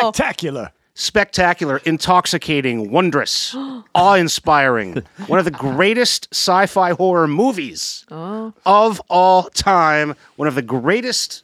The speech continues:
Speaker 2: genre sequels of all time. Maybe the greatest horror. I call this a horror sci-fi or a sci-fi horror. I actually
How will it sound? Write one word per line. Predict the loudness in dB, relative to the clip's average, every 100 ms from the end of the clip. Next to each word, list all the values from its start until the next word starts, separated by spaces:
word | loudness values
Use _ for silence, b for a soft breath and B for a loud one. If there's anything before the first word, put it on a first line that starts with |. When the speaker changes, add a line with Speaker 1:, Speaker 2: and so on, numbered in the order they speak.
| -14
Speaker 2:
genre | -4 0 2 0 -2
sequels | -4 -6 -6 -6 -4 -6 b b b -2
of | 2 2 0
all | 2 2
time. | 2 0 0 0 B B
Maybe | -6 -4 -4
the | -4
greatest | -4 -4 -4 -6
horror. | -2 -2 -2
I | -2
call | 0 2
this | 0
a | -2
horror | 0 -2 -2
sci-fi | -2 -2 -2 0 0 -2 b b
or | -6
a |
sci-fi | -2 -2 -2 0 -2
horror. | 0 -2 0 -2 -4 B B B B B -2
I | -2
actually | -2